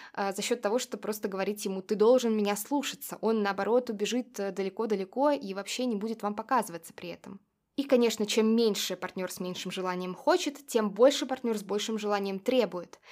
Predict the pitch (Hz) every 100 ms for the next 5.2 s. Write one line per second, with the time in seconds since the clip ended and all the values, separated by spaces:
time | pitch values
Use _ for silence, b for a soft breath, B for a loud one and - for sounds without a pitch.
0 | B 247 - 262 269 - - 294 294 294
1 | 302 294 247 - 220 247 254 233 - -
2 | 240 254 208 208 - 269 339 247 233 214
3 | 247 240 220 208 208 - 269 285 220 208
4 | 208 254 220 180 170 - - - 190 226
5 | - 202